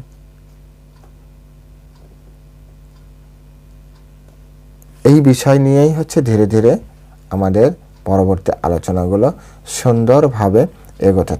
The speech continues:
থাকবে। তো আপনারা সকলে অত্যন্ত মনোযোগ দিয়ে শুনবেন, খুব সুন্দরভাবে শুনবেন, কারণ, হ্যাঁ, এখানে, হ্যাঁ, একটা বিষয় বলি, এখানে একটা শব্দ হচ্ছে ব্রহ্মণঃ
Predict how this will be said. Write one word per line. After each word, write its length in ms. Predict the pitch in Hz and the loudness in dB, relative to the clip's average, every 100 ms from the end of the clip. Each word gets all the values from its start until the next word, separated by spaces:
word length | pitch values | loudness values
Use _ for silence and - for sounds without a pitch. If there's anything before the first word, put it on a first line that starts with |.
| - | -6
থাকবে। 300 | 58 55 53 - - - | -8 -8 -14 -16 -18 -2
তো 60 | 110 | -2
আপনারা 260 | 98 107 104 - | 0 -2 -4 -4
সকলে 240 | 107 120 117 | -6 -2 -2
অত্যন্ত 260 | - 110 104 104 | -2 -6 -6 -4
মনোযোগ 340 | 98 117 117 104 95 | -2 -2 0 0 -2
দিয়ে 140 | 90 - | -4 -4
শুনবেন, 360 | 85 85 73 67 - - - - - | -8 -8 -8 -10 -14 -20 -20 -20 -2
খুব 140 | 160 - - - | -2 -2 -14 -14
সুন্দরভাবে 580 | - 104 117 120 117 113 113 | -8 -4 -2 0 0 -2 -4
শুনবেন, 360 | 110 104 107 123 - - - - - 123 | -8 -4 -2 -2 -6 -20 -20 -20 -6 0
কারণ, 260 | 131 139 113 139 - _ - _ _ | 2 0 -2 -10 -18 _ -20 _ _
হ্যাঁ, 200 | - 143 98 - - 123 | -6 -6 -6 -14 -2 -2
এখানে, 260 | 135 156 156 - | 0 0 0 -2
হ্যাঁ, 140 | 113 - | -4 -2
একটা 180 | 117 - 123 | -2 -2 -4
বিষয় 240 | 123 - 127 117 | -2 -2 0 0
বলি, 180 | 107 131 - - - | -2 -4 -10 -8 -2
এখানে 220 | 117 151 151 | -2 0 -2
একটা 180 | 143 147 139 - - - | 0 0 -2 -6 -16 -4
শব্দ 220 | 110 107 120 | -2 2 0
হচ্ছে 180 | 123 151 - - - 107 | 2 -2 -2 -14 -8 -2
ব্রহ্মণঃ 580 | 101 117 117 135 151 143 | 0 0 0 -2 -2 -6